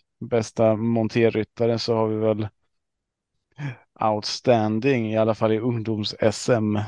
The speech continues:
eh, Magnus Djuse. Eh, favorit här med Great Time Trot till trettiotvå procent. Ehm,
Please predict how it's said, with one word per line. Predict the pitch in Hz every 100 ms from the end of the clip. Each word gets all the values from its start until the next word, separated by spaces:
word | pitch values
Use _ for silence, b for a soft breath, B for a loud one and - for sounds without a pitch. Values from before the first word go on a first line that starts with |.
| 117
eh, | 110 107 107 104
Magnus | 110 110 110 110 104
Djuse. | 110 104 - 104 107 - _ - -
Eh, | - 120 120 123 123 - -
favorit | 120 113 110 101
här | 107 104
med | 104 104 101
Great | 110 104
Time | - 104 104
Trot | - 107 -
till | - - 101 101
trettiotvå | 107 101 - 107
procent. | 104 101 101 104 - - _ B B B B B _ _ _ -
Ehm, | 107 104 101 104 104 104 104